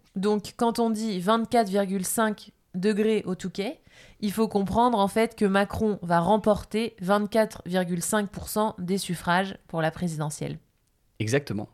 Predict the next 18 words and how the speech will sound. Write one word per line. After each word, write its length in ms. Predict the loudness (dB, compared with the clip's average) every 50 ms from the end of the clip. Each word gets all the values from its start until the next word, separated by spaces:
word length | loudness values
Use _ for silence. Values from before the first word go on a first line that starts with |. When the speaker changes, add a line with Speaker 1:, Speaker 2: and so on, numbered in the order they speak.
| _ -2 2
Speaker 2:
Et 120 | 2 2
ensuite, 600 | 2 0 -2 -2 0 0 0 0 -2 -8 -12 -10 -8
vingt-quatre 760 | -8 -2 0 2 2 2 0 0 0 0 0 0 -2 -2 -2
dans 220 | 0 2 2 2 4
le 120 | 4 4
Nord, 500 | 4 4 4 4 4 4 2 0 -4 -12 -16 -20 -20 -20 -20 -20 -20 -20 _ _ -12
bah, 60 | -8 -4
c'est 120 | -4 -2
pour 180 | -2 0 0 2
Marine 340 | 2 2 4 2 2 4 4
Le 100 | 2 2
Pen, 400 | 0 -2 -2 0 -2 -4 -6 -8
qui 180 | -4 0 2 2
est 100 | 2 4
députée 580 | 2 0 0 0 -6 -8 0 2 4 4 4
dans 240 | 2 2 2 2 4
le 140 | 4 4 4
Nord 460 | 4 4 4 2 2 0 -4 -10 -16